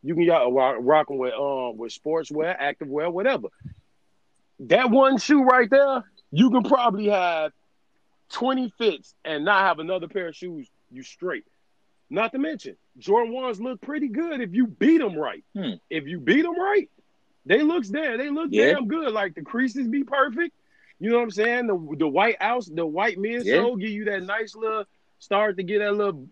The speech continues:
Speaker 1: that little palish vanilla look, and you get that nostalgic.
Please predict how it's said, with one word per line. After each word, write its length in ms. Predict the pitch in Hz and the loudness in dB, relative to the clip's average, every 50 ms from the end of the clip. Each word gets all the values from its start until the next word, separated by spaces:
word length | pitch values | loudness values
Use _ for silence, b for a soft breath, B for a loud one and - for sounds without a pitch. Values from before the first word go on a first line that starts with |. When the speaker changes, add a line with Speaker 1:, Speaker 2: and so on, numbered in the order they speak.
| - | -8
Speaker 1:
that 180 | 156 180 185 196 | -4 -2 -2 0
little 200 | 214 208 202 165 | 0 0 -2 -2
palish 500 | - - 214 208 214 226 226 226 214 170 | -4 -2 -2 -2 -2 -2 -2 -4 -6 -6
vanilla 380 | 151 165 180 180 208 233 233 233 | -4 -4 -2 0 0 0 0 0
look, 280 | 220 226 233 240 247 240 | 0 2 2 2 2 0
and 220 | - 185 170 165 160 | -4 -8 -8 -6 -6
you 100 | 160 185 | -8 -6
get 220 | 160 175 196 190 | -4 -4 -2 0
that 160 | - 190 175 | 0 -2 -2
nostalgic. 640 | 165 160 - - - 202 214 226 240 226 185 240 233 | -2 -6 -6 -4 0 0 2 2 0 -2 -4 -6 -12